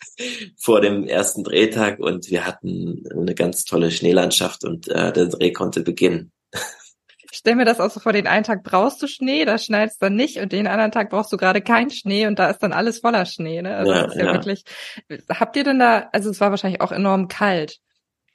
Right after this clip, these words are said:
Speaker 2: Seid ihr dann da wirklich irgendwie auch ausgestattet worden oder wie ist das, sind das dann minus zehn Grad, minus zwanzig Grad? Wie muss man sich das vorstellen, wie ihr dann damit umgegangen seid? Weil das sind ja wahrscheinlich etliche Stunden, die ihr dann da auch am Set verbringt.
Speaker 1: Ja, es waren schon echt zum Teil minus zwanzig Grad kalt.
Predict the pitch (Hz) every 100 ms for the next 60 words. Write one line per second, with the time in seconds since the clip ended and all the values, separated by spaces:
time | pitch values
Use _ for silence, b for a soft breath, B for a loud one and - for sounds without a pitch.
0 | _ - 202 196 196 202 196 196 185 190
1 | 196 190 202 190 - - 180 - 226 220
2 | 233 220 220 226 190 185 196 - - 185
3 | 180 160 196 190 190 190 208 202 - -
4 | 220 214 220 220 220 214 196 190 - 190
5 | 196 214 - 202 214 190 185 185 180 175
6 | - 170 - 165 - 160 156 160 156 151
7 | 147 160 160 147 151 151 151 151 156 175
8 | - 196 165 175 180 180 180 185 175 -
9 | 240 226 180 151 151 156 151 160 160 170
10 | 165 - 156 160 156 160 - b b b
11 | b _ - 92 98 - 98 104 120 104
12 | 104 _ - 101 - 107 113 104 110 110
13 | - 110 110 107 - 107 107 - 85 85
14 | 82